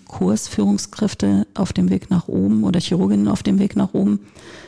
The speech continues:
vom B D C, vom Bund Deutscher Chirurgie hingewiesen haben. Ein Kurs, den ich, ähm, in diesem Jahr da angefangen habe, m, mit der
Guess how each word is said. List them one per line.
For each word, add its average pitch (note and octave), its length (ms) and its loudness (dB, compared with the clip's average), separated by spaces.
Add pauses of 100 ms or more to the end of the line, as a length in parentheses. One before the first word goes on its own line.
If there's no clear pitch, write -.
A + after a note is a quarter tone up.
(120)
vom F3+ 400 0
B F3 80 0
D F#3 140 -2
C, - 180 -2
vom F#3 420 0
Bund F#3+ 300 0
Deutscher F#3+ 240 0
Chirurgie F3+ 560 0 (160)
hingewiesen G3+ 580 2
haben. G3+ 280 2
Ein F#3+ 120 2
Kurs, - 300 -2
den F#3+ 160 2
ich, - 180 -2
ähm, F#3 360 2 (1080)
in F3 140 2
diesem F#3+ 240 2
Jahr F#3+ 380 2 (380)
da F#3+ 400 0
angefangen G#3 540 0
habe, G#3 400 2
m, F#3 500 0
mit - 380 -4
der - 520 0